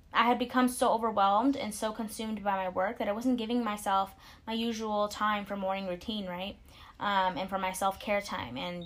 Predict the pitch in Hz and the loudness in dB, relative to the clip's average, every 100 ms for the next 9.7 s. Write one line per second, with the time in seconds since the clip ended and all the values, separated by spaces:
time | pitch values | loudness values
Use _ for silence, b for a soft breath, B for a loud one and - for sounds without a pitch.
0 | 180 214 214 196 196 247 226 220 - - | -8 2 2 4 2 -2 -2 -2 -2 0
1 | 208 - - 214 - - - 214 220 427 | -2 0 0 0 0 -2 0 2 4 4
2 | 220 165 - 196 220 208 190 214 220 - | 4 2 4 2 0 -6 -4 -2 -2 -2
3 | - - b b b b - 220 277 294 | -8 -18 b b b b 0 10 12 12
4 | - 220 240 233 - 208 190 233 247 208 | 10 6 8 4 2 4 4 4 0 0
5 | 185 - 123 - - - 196 214 185 180 | -2 -2 -6 -10 -18 -10 -4 2 6 6
6 | 185 - - 196 185 190 165 - - - | 4 -6 -8 -6 0 2 2 -2 -12 -10
7 | - - 285 - 247 240 262 262 247 226 | -6 -6 -4 4 8 10 8 4 0 4
8 | 214 214 202 202 208 208 190 190 196 180 | 4 4 -4 -4 -2 -2 0 2 2 0
9 | 190 202 180 190 - 214 | -6 -8 -8 -10 -6 -6